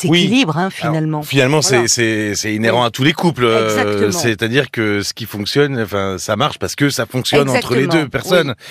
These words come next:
Speaker 1: Oui, oui.
Speaker 2: N'importe, euh, quel âge, n'importe quelle, euh, culture ou, ou, euh,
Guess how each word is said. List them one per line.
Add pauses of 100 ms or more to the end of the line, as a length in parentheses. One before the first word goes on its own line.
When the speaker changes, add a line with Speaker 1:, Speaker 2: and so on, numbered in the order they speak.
(100)
Speaker 1:
Oui,
oui.
Speaker 2:
N'importe,
euh,
quel
âge,
n'importe
quelle,
euh,
culture
ou,
ou,
euh,